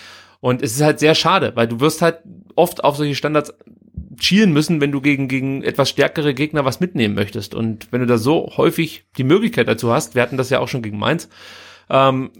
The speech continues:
und, und da kommt nichts Sehbares bei raus, ja, schwierig. Und bei Clement hast du halt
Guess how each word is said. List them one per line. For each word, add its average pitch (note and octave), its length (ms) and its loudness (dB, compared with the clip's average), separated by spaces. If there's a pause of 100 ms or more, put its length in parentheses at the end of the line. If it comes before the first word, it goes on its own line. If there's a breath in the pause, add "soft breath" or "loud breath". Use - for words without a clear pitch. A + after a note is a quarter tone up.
(120)
und, D3+ 280 0
und C3 200 -6
da C3 80 0
kommt - 240 -8
nichts - 180 -4
Sehbares D#3+ 420 2
bei B2+ 140 4
raus, D#3 480 0 (160)
ja, B2 160 -12 (100)
schwierig. C#3 540 -2
Und A#2+ 320 -8
bei C3 120 -4
Clement G#3+ 380 2
hast F#3+ 140 0
du F3+ 60 2
halt E3 220 -2